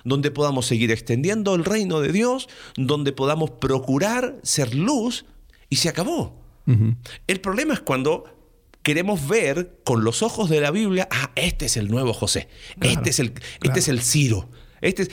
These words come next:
Speaker 1: y ahí es donde viene el, el, el problema del, de, de lo que decíamos, de el, la Biblia en la política.
Speaker 2: Ajá.
Speaker 1: Y, y, y ahí hay un problema, ¿no? Rasquemos un poquito más.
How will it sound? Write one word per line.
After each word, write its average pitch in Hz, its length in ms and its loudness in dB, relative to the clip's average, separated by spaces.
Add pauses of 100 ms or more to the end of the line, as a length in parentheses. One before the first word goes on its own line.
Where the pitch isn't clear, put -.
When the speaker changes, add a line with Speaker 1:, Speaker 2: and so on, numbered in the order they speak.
Speaker 1:
y 143 160 2
ahí 262 120 2
es - 60 -2
donde 143 240 -2
viene 127 380 0
el, 175 200 -2
el, 104 180 2
el 104 120 0
problema 117 380 0
del, 117 260 0
de, 80 600 -4 (540)
de 90 120 0
lo 90 80 2
que 92 120 0
decíamos, 110 380 2
de 98 180 -2 (280)
el, 98 180 0 (280)
la 135 220 2
Biblia 185 280 0
en 151 80 2
la 135 100 0
política. 151 600 0
Speaker 2:
Ajá. 123 300 4
Speaker 1:
Y, 113 140 0 (220)
y, 135 260 -2
y 139 140 2
ahí 247 140 4
hay 208 240 0
un 117 120 2
problema, 95 440 0 (360)
¿no? 104 240 0 (1120)
Rasquemos 262 440 0
un 165 100 -2
poquito 131 300 -2
más. - 280 -8